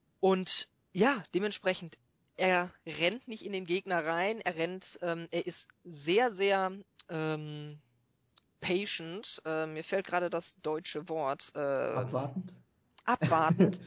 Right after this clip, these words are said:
Speaker 2: <laughs>
Speaker 1: Und, ähm, halt auch, er, er kriegt das auch mental gut hin. Er, er setzt sich selber nicht unter Druck und sagt, „Oh, ich muss jetzt hier unbedingt was machen“,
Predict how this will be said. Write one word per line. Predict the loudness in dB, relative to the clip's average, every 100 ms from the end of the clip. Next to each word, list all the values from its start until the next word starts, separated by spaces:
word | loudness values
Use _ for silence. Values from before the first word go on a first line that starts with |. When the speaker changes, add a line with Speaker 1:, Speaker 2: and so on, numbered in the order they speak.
| -16 -18
Speaker 2:
<laughs> | -20 _ _
Speaker 1:
Und, | -2 -2 -2 2
ähm, | 6 6 4 -2
halt | 2 2 2
auch, | -2 _ _ _ _ _ _ _ _ _ _ _ -8
er, | -8 -2
er | 0
kriegt | 0 0
das | 0
auch | -2
mental | -2 2 2
gut | 2 -2
hin. | -2 -4 -6 -18 _
Er, | 0 0 -2 -12
er | -6
setzt | -4 -4 -6
sich | 0
selber | 2 2
nicht | -4
unter | -4 -4
Druck | -2 -4 -2
und | -2 2
sagt, | 2 2 -8
„Oh, |
ich | -6 -2
muss | -2 0
jetzt | 0 2
hier | 2 2
unbedingt | 2 2 2
was | 0 2
machen“, | 2 0